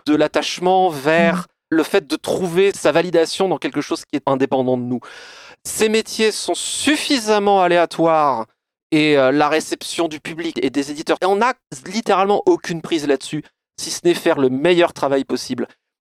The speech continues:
Speaker 1: Et je trouve que l'ambition, pour revenir sur un peu ce que tu disais, Mélanie, en tout cas je crois, c'est l'ambition pour moi avant toute chose, elle est d'arriver à essayer de trouver le maximum de motivation interne et de validation personnelle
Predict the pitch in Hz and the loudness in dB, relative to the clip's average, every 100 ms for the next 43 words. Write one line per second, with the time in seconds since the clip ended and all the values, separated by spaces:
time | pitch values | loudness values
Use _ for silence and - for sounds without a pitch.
0 | - - 339 - 220 - 175 156 _ _ | -2 0 2 0 -2 0 0 0 _ _
1 | - 156 175 180 - 180 147 131 127 131 | -2 0 0 -4 -2 -2 -2 -4 -2 -2
2 | 143 - 123 151 127 - 123 120 131 123 | -4 -4 -6 -8 -10 -12 -8 0 2 2
3 | 135 180 - - 120 - 185 - - _ | 2 -2 -2 -4 -4 -2 -4 -4 -16 _
4 | _ - - 156 294 403 175 - - 165 | _ -14 -2 2 4 2 0 -6 -4 -2
5 | 156 151 156 131 139 - 151 - 180 151 | 0 2 2 2 0 -4 -4 0 0 0
6 | 135 147 139 139 135 135 156 135 135 - | 0 0 0 0 0 0 0 0 -6 -2
7 | 139 135 120 170 - 156 156 135 127 147 | 0 2 2 0 -2 -2 0 0 0 -2
8 | - 135 131 139 127 156 151 123 120 143 | -2 -4 -2 -4 -2 -2 -2 0 0 0
9 | 160 143 139 - 131 156 - 147 160 | 0 -2 -2 -8 -6 -4 -2 0 0